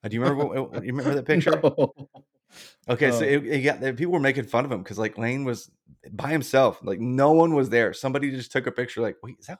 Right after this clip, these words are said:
Speaker 1: Lane Kiffin?"
Speaker 2: That's hilarious.
Speaker 1: <laughs> And they took a picture, and he's, like, by himself up, like, like, top section of the bleachers, obviously trying to be in con-, you know, a, a little con-, out of
Speaker 2: In
Speaker 1: sight
Speaker 2: con-,
Speaker 1: with, with him.
Speaker 2: yeah.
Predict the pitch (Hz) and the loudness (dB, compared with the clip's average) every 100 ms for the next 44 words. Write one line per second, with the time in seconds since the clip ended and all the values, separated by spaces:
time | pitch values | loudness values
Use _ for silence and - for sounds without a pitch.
0 | - 143 139 - 139 170 180 _ - 113 | -10 -8 -8 -10 -8 -10 -12 _ -4 -4
1 | 107 113 110 113 113 110 113 - 147 151 | -2 -4 -2 -2 -2 -2 -6 -4 0 2
2 | 143 180 156 160 185 - 120 123 123 120 | 2 4 2 2 -2 0 0 0 -2 -4
3 | 107 123 160 156 135 - 139 - 82 120 | -4 -6 -2 -2 -2 0 0 0 -4 -4
4 | - 120 - 123 120 - 127 127 - 123 | -2 -4 -4 -8 -8 -10 -12 -10 -10 -10
5 | 131 123 107 120 113 104 101 _ _ _ | -10 -10 -8 -8 -10 -14 -16 _ _ _
6 | 113 113 104 120 113 110 110 _ _ 113 | -8 -6 -8 -6 -4 -4 -8 _ _ -4
7 | 113 113 117 120 - 110 98 _ _ _ | -2 -4 -6 -12 -10 -12 -12 _ _ _
8 | - 104 82 113 113 120 120 117 - 98 | -6 -4 -4 -2 -2 -2 -4 -10 -12 -18
9 | - - - - - - 139 135 135 131 | -18 -20 -18 -18 -12 -6 -2 -2 0 0
10 | 113 110 107 107 127 117 110 | 0 -2 -4 -4 -2 -2 -4